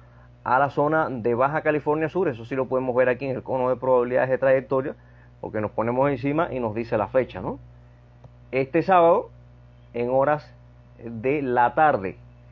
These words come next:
como un huracán, sí, un poco más débil, está bien, pero huracán, con lluvias fuertes, con vientos fuertes, con grandes olas,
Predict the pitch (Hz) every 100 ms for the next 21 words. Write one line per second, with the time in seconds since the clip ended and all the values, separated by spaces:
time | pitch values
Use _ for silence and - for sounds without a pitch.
0 | - - - - - 151 156 180 202 -
1 | - 143 185 214 196 190 214 415 - -
2 | - - 175 151 123 113 139 147 156 165
3 | - - 107 - 123 135 302 - - 127
4 | 123 113 120 156 190 262 - - - -
5 | - - - 98 107 160 202 185 190 185
6 | 175 196 - - - 110 113 156 156 160
7 | 175 170 165 160 - 110 107 131 160 170
8 | 165 175 170